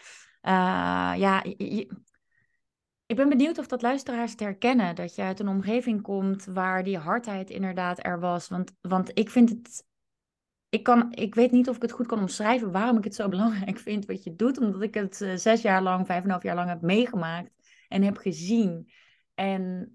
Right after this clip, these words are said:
en soms mensen echt inderdaad een beetje ziet verpieteren, omdat ze zich als een, een vierkantje in een rondje aan het proppen zijn.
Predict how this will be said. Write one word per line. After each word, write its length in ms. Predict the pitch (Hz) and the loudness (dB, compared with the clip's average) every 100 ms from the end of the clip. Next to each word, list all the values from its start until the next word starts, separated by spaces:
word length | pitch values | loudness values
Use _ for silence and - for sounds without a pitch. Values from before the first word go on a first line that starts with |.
| _ | _
en 260 | - 196 196 | 0 2 2
soms 360 | 220 220 214 - | 2 -2 -2 0
mensen 380 | 202 196 196 - | 2 2 0 -6
echt 200 | 202 208 | -8 -2
inderdaad 360 | 202 185 185 | -2 -2 -2
een 60 | 196 | -2
beetje 240 | 185 190 | -2 -4
ziet 200 | - 190 | -8 -8
verpieteren, 680 | 190 175 240 233 202 185 175 | -8 0 2 4 2 -2 -2
omdat 320 | 170 175 180 | -2 -4 -6
ze 220 | - 180 | -6 -6
zich 240 | 170 196 - | -2 -4 -2
als 140 | 180 | -2
een, 240 | 180 180 - | -2 -2 -4
een 140 | 180 | -2
vierkantje 480 | 220 220 196 185 - | 4 4 2 -2 0
in 80 | 180 | 0
een 140 | 180 | 0
rondje 320 | 180 220 220 | 4 2 2
aan 140 | - 185 | -2 -2
het 140 | - | -4
proppen 340 | - 190 185 175 | -4 -4 -4 -4
zijn. 380 | 175 170 175 | -4 -4 -8